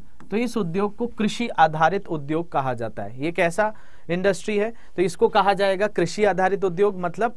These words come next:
आपका एग्रो बेस्ड इंडस्ट्री है। अब एग्रीकल्चर का ही तो प्रोडक्ट है क्या, कॉटन। अब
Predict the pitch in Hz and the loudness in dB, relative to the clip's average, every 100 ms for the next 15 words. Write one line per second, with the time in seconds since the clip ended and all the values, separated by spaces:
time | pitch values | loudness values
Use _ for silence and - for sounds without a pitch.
0 | - 151 151 - 214 - 160 170 202 170 | 0 0 0 0 0 2 2 4 4 4
1 | 160 143 131 120 - 117 113 - - - | 2 0 -2 -2 -4 -6 -6 -10 -10 0
2 | 180 - 175 185 214 220 196 247 233 233 | 0 4 2 2 4 4 4 2 4 2
3 | 214 233 226 220 208 226 226 233 214 175 | 2 2 0 2 2 2 0 0 0 -4
4 | - - - 185 196 202 185 - - - | -6 -10 -2 0 0 -2 -6 -10 -10 -12
5 | - - - - - - - - - 190 | -12 -12 -10 -10 -10 -10 -10 -8 -4 -4